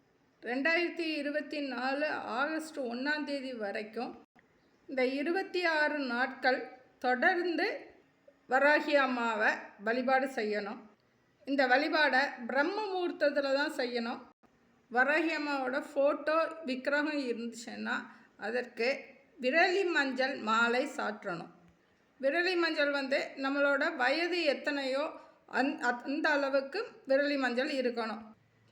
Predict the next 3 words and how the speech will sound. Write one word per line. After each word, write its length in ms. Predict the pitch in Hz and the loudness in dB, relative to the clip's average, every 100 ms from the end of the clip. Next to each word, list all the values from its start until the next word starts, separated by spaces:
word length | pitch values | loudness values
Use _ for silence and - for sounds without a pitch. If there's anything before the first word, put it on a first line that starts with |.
| _ _ _ _ | _ _ _ _
திருமணம் 480 | 339 339 359 359 339 | -2 2 4 4 4
ஆகிறவங்களோட 1160 | 285 320 339 339 320 302 285 285 277 269 262 320 | 4 4 2 0 0 0 0 0 0 0 0 0
வயது 420 | 269 285 285 | 2 6 6